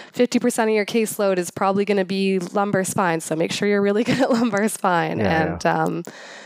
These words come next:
Speaker 1: uh, yeah, performing it on each other, but also getting that feedback from the teachers
Speaker 2: Yeah,
Speaker 1: as
Speaker 2: that's,
Speaker 1: well.
Speaker 2: that's really important.
Speaker 1: Mm-hmm.
Speaker 2: It's super, it's super important. And that's one thing that I would love to have massage therapy schools do a little bit differently.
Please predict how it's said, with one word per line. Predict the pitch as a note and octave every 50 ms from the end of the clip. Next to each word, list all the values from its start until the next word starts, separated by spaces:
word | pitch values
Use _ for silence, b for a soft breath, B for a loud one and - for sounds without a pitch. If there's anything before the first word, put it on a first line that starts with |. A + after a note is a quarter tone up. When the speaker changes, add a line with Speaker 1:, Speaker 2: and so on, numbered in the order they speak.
| B B B B B - -
Speaker 1:
uh, | - F3+ E3+ E3 E3 E3 D#3+ - - -
yeah, | - A3 G3 E3+ E3
performing | - - - F#3 - G3+ F#3 F3+ F3+
it | F3+
on | E3+ D#3+ D#3+ D#3
each | E3+ - -
other, | E3+ D#3+ D#3+ E3+ E3+ E3+ E3+ E3+ -
but | E3+ E3
also | D#3+ D#3+ E3 - - E3+ E3 D#3+
getting | E3 - F3+ F3+
that | F3+ G3 -
feedback | - - F#3 - - G#3+ - -
from | - -
the | - -
teachers | - - - - G#3+ - -
Speaker 2:
Yeah, | G#2
Speaker 1:
as | F#2
Speaker 2:
that's, | G2 A2+ - -
Speaker 1:
well. | - A2+
Speaker 2:
that's | C3 C#3 - -
really | - B2 G#2+ G2
important. | F#2+ F2 - - F#2+ F#2 D#2+ C#2+ D#2 D2 D2 -
Speaker 1:
Mm-hmm. | - - G#3+ G3+ F#3+ -
Speaker 2:
It's | A#2 G#2+ - -
super, | - - - B2 A#2 - - G#2+ G2+ G2+ F#2 F2 - -
it's | G#2+ E2+ - -
super | - - G#2+ G#2 - - G2
important. | F2 - - G2+ F2+ - G#2 F#2+ F2 B B B B B
And | A#2+ A#2
that's | B2 B2 B2 -
one | - A#2+ A#2+ A2
thing | - A#2 A2+ G#2+
that | G#2+ G2+
I | G2+
would | G2+ G2+ G#2 G#2 G2+
love | G2+ G2+ G2+ G2 F#2+ G2 F#2+ F2+ -
to | - G2
have | F2 F2+ E2+ F2 E2+ F2+
massage | F#2 E2 - E2+ E2 E2 E2 -
therapy | - E2+ E2 D#2+ - F2+
schools | E2 - - F#2 F2+ E2+ E2 -
do | - F2+ E2 D#2
a |
little | D#2 D#2 D2+ D#2
bit | C2+ D2+ D#2 -
differently. | - D#2 - - D#2+ D2 - - C#2+ C#2+ -